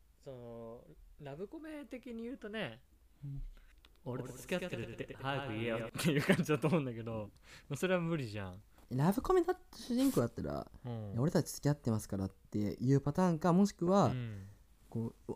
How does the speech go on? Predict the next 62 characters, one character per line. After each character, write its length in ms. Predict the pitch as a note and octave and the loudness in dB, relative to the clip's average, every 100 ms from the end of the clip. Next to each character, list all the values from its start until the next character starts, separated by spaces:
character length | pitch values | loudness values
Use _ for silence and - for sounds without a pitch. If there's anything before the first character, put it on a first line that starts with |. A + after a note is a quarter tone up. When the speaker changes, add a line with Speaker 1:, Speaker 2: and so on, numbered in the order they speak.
| - | 0
Speaker 2:
相 220 | D3 D3+ | 6 6
手 160 | D3 D3 | 6 4
こ 300 | - C3+ B2+ | 4 6 6
う、 60 | A#2+ | 6
な 100 | C3+ | 2
ん 20 | |
か 60 | - | 2
意 120 | C3+ | 2
地 120 | C#3 | 6
悪 180 | C#3 A2 | 6 4
な 120 | G#2 | 0
感 240 | A2+ G#2 | -2 -2
じ 80 | G#2 | 0
の、 160 | G#2 - - - - - | -2 -2 -8 -20 -20 -10
本 240 | C3+ C3+ | -2 -2
当 120 | - | 2
は 200 | B2 A#2+ - - - | 2 2 -2 -18 -20
付 120 | - | -2
き 60 | C#3+ | 2
合 40 | |
っ 40 | C3 | 2
て 200 | - A#2 | 2 0
る 80 | A#2 | 2
け 80 | |
ど、 340 | A2+ D#3 - - - | 6 6 6 0 -8
あ 140 | - A2+ | 0 0
え 80 | |
て 280 | - A2+ A2+ - _ - - | 2 0 0 -4 _ -20 -4
彼 200 | B2+ A2 | 0 0
女 120 | G2 | -2
を 40 | |
責 160 | - A2 | -4 -2
め 100 | A2 | 0
る 80 | G2+ | -2
よ 60 | |
う 40 | F#2 | -4
な 80 | |
ね。 180 | G2 C#3+ - - - | -4 -6 -8 -20 -10
Speaker 1:
は 100 | C3 | -8
い 80 | |
は 0 | |
い 120 | G#2+ G#2+ | -8 -14
は 80 | |
い、 40 | G2 G2+ - | -18 -20 -16
さ 80 | A#2 | -16
っ 20 | |
き 160 | - G2+ | -16 -20
の 80 | |
そ 140 | G2+ - | -20 -20
う。 40 | - | -8
Speaker 2:
ど 100 | - | -2
っ 60 | B2+ | -2
ち 80 | - | 0
か 140 | - D#3 | 4 6
な 80 | |
ん 60 | A#2+ | 6
じ 80 | G#2 | 4
ゃ 40 | |
な 60 | G2 | 2
い 40 | |
か 80 | G2 | 2
な。 220 | G2 G2+ | -2 -4